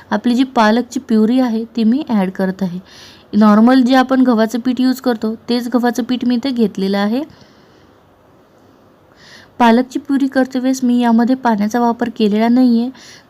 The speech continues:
त्यामुळे आता त्याच मिक्सरच्या भांड्यामध्ये थोडंसं पाणी घालून आपण हे पीठ मळणार आहोत. आता या पिठामध्ये मी अर्धा छोटा चमचा हळद घालते.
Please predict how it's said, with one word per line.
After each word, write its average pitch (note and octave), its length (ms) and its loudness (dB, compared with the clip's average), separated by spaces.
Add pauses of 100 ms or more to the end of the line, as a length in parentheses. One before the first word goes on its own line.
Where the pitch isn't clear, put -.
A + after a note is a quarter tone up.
त्यामुळे A#3+ 240 2
आता A#3+ 180 -2 (120)
त्याच C4 200 0
मिक्सरच्या C4 460 0
भांड्यामध्ये B3+ 480 0
थोडंसं B3 300 -4
पाणी A#3 380 0
घालून B3+ 260 -2 (520)
आपण G#3+ 240 0
हे B3+ 80 4
पीठ B3 220 0 (120)
मळणार G3+ 340 2
आहोत. F#3 240 -4 (1300)
आता A3+ 160 0
या C4 180 6
पिठामध्ये C4+ 480 2
मी C4 120 2
अर्धा A#3 320 2
छोटा B3+ 220 -2
चमचा A3+ 420 0
हळद A3+ 320 0
घालते. B3 420 -4